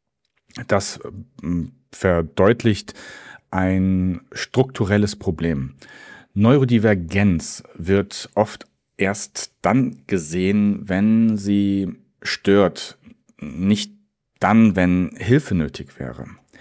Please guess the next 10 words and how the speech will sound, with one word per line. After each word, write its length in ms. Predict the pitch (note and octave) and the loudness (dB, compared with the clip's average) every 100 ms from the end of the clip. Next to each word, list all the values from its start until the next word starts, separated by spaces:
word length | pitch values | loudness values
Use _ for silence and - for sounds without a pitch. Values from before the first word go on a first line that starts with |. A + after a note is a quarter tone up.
| - - - - - - | -20 -20 -20 -20 -20 0
Auch 420 | G2+ A2+ - - _ - | 4 4 2 -14 _ -2
alte 320 | G#2 A2 G#2+ | 0 0 4
Mythen 720 | G#2 B2 C#3+ C3+ E2+ D#2+ - | 6 6 4 0 -2 -2 -2
waren 640 | F2+ G2 F#2+ G2 F#2+ F2 | 0 0 0 0 0 0
wieder 280 | G2+ G2 F#2+ | 0 0 -2
Thema. 460 | - A2+ G#2+ C#2+ C2+ _ - - - - | -4 -2 -2 -4 -10 _ -20 -20 -10 0
Wissenschaftliche 1300 | A#2+ C3+ B2+ A#2+ A2 - A2 G2+ - G#2 G2+ G2 | 2 2 0 0 -4 -2 -6 -4 -2 0 2 0
Stellen 800 | - - G#2 A#2+ A2 A2 G#2+ - | -4 -2 2 2 4 2 0 -4
haben 760 | G2+ G2+ G2 G2 F#2+ F#2+ - - | 0 0 0 0 0 -2 -6 -6
erneut 640 | F#2 F#2 G2 A2 G2 - | -2 2 4 4 2 -4